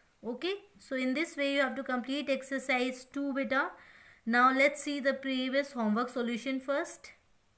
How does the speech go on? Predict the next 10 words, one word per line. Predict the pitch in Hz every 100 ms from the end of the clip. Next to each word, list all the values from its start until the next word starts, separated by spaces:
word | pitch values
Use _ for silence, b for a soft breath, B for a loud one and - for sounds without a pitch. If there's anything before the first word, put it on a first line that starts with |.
| 214
Then | 220 226
we | 240
will | 254 349 - b b b b b b -
discuss | 226 - 240 -
about | 214 220 247 -
homework. | 202 185 160 151 - - - _ _ _ _ _ b b b b _
So | 233
in | 233 233
chapter | 247 226 233 277
sixteen, | 285 254 - - 262 262 320